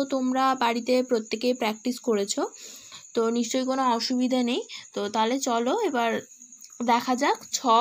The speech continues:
আর বর্গীর জটা আমরা ডট দিয়ে কিভাবে লিখব। তার আগে আমি তোমাদের ছ এবং বর্গীর জর লে-, মানে ছবিটা একবার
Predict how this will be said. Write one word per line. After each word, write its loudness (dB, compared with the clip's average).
আর 4
বর্গীর 0
জটা -2
আমরা -4
ডট 2
দিয়ে 2
কিভাবে 0
লিখব। 2
তার 8
আগে 4
আমি 0
তোমাদের 0
ছ -6
এবং -2
বর্গীর 0
জর 2
লে-, -4
মানে 0
ছবিটা 2
একবার 2